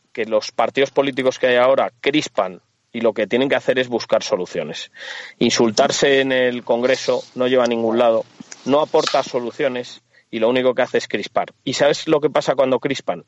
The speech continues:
Que tú y yo podemos ser muy amigos, yo ser mañana de Vox y tú de Podemos, y somos amigos, ante todo somos amigos. Y yo he visto amigos enfadarse porque, porque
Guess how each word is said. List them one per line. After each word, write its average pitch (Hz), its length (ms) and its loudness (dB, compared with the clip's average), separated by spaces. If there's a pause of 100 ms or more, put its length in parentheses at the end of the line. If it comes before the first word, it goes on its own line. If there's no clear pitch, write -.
(400)
Que 117 140 0
tú 143 120 2
y 151 40 4
yo 165 140 4
podemos 156 280 2
ser 143 160 0
muy 143 180 0
amigos, 143 520 0 (600)
yo 131 180 2
ser 139 400 2
mañana 135 420 0
de 131 120 2
Vox 135 500 0
y 123 120 -8
tú 139 120 -2
de 143 120 4
Podemos, 127 540 0 (200)
y 131 100 -6
somos 175 380 0
amigos, 151 500 -2 (100)
ante 131 300 0
todo 160 320 2
somos 160 260 -2
amigos. 127 400 0 (320)
Y 104 140 -8
yo 120 140 4
he - 20 4
visto 120 280 2
amigos 135 340 0
enfadarse 117 520 -2
porque, 104 560 -2 (380)
porque 117 420 0